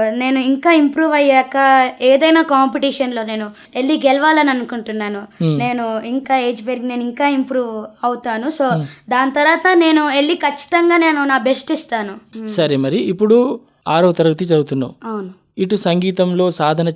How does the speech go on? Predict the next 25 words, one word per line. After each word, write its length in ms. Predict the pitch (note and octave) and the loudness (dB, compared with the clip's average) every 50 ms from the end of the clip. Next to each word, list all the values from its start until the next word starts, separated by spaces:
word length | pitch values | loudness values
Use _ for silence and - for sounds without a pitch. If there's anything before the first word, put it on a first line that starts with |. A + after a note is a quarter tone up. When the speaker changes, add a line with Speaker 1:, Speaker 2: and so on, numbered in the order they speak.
| - | -4
Speaker 2:
చేస్తున్నావు, 420 | D#3 C#3+ D3 - E3 D#3 D#3+ E3 D#3+ | -6 -6 -6 -8 -8 -4 -4 -4 -4
పోటీల్లో 480 | D#3+ D3+ D3 D3 D3 D#3 D#3 D#3 D#3 | -2 -2 -2 -2 -2 -2 0 0 0
పాల్గొంటున్నావు, 640 | C3+ - C3 B2+ C3 C3+ B2+ A#2+ B2+ - A#2 - - _ _ _ _ _ A3+ A#3 | 0 0 -2 -2 -2 -4 -6 -6 -8 -10 -10 -12 -14 _ _ _ _ _ -16 -12
Speaker 1:
Hmm. 120 | A#3 F#3 | -8 -4
Speaker 2:
మరి 320 | E3 E3 E3 E3 E3+ E3+ - _ - | -2 -2 0 -2 -2 -4 -8 _ -6
ఇదే 280 | D#3+ E3 G#3 A3+ A#3 | -4 0 2 2 2
సమయంలో 560 | G#3+ - G#3 G3 F#3+ F#3 F3+ E3+ F3 F#3 G3 - | 2 2 0 2 2 0 0 0 0 -2 -2 -4
చదువు 360 | - - - F3+ F#3 F#3+ F#3 | -6 -4 0 2 2 2 2
ఎట్లా 180 | F3 - D3 | 2 0 -2
జరుగుతున్నది? 500 | C3+ C3+ C3 B2+ B2+ B2 B2+ A#2+ B2 C3 C3 _ _ _ _ _ _ _ _ - C#4+ | -4 -2 -4 -6 -6 -8 -10 -12 -12 -14 -18 _ _ _ _ _ _ _ _ -4 -2
Speaker 1:
చదువు 220 | C#4 C#4 C#4+ E4 E4+ | -2 -2 0 0 2
అంటే 640 | F4 F4 E4 E4+ F#4+ F#4+ F#4 F4 E4 D4+ C#4+ - - _ _ - D4 | 2 2 2 0 0 0 0 0 -2 -2 -4 -8 -14 _ _ -4 0
పోటీల 380 | D4+ D#4 E4 D#4+ F#4 F#4+ F#4+ | 2 2 2 2 0 -2 -2
తర్వాత 440 | F4 - F4 E4+ E4+ F4 F4+ F4+ F4+ | -2 0 0 2 2 2 2 0 -2
అయితే 180 | F#4 F4+ C#4+ G4 | -4 -4 -4 -4
చదువు 340 | - F#4 D#4+ D4+ C4+ E4+ D#4+ | 0 0 2 2 2 0 0
కొంచెం 380 | - F4+ E4+ D#4+ - E4+ D#4+ | 2 0 0 0 0 -2 -2
కష్టమే. 680 | D4+ C#4 C4 A#3+ - - - D4 D4 C#4+ B3+ B3 A#3+ | 0 -2 -2 -4 -4 -6 -4 -4 -2 -2 -4 -4 -4
అది 320 | B3 B3 B3 F#3 G#3 B3+ - | -4 -4 -4 -2 -2 -2 -2
Speaker 2:
మ్మ్. 340 | - - - - _ - C4 | -4 -6 -10 -18 _ -4 -2
Speaker 1:
పోటీ 240 | C4 C4+ B3+ D4+ | -2 -2 -2 -4
తర్వాత 600 | D4 - D4 C#4+ C#4+ C#4+ D4 D4 D4 D#4+ D#4+ D#4 | -4 -2 0 0 2 2 2 0 2 0 0 0
చదువు 380 | D#4 - C#4 C4 B3+ A#3 D4 D4 | 2 2 0 0 2 0 -2 -2
ఇంకా 260 | D4+ C#4+ C#4 C#4+ C#4 | -2 -2 -2 -2 -2
కూర్చోవాలి, 1080 | C4+ - C#4 C#4+ D4 C#4+ - D#4 C#4+ C#4 C4 B3+ C4+ C4+ C#4 C4+ C4 C4 B3 A#3+ A#3+ | -2 -2 -2 -4 -4 -4 -2 0 0 0 0 0 -2 -2 -2 -2 -2 -4 -4 -6 -8